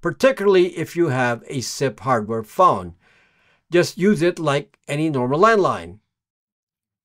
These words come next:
The Grandstream option I showed earlier even has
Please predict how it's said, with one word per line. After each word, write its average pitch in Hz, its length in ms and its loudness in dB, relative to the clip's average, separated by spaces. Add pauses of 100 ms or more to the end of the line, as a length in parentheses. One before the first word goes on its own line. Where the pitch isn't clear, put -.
(120)
The 165 100 -4
Grandstream 220 560 2
option 175 400 0
I 131 120 -4
showed 135 280 -4
earlier 160 540 0
even 170 300 -4
has 110 500 -4